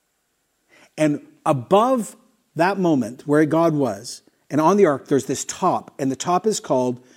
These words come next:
the mercy seat. The high priest, and only the high priest, could enter the most holy place, and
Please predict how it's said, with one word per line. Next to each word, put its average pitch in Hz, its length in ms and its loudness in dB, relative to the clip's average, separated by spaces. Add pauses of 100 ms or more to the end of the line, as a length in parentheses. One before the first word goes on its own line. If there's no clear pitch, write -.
(140)
the 143 140 2
mercy 170 480 4
seat. - 400 -18 (680)
The 147 80 -2
high 226 280 2
priest, 160 280 0
and 143 160 -2
only 202 260 4
the 214 120 0
high 196 180 2
priest, 113 420 -6 (220)
could 147 220 2
enter 202 240 2
the 208 80 2
most 190 180 0
holy 156 220 2
place, 113 420 -8
and 143 160 -4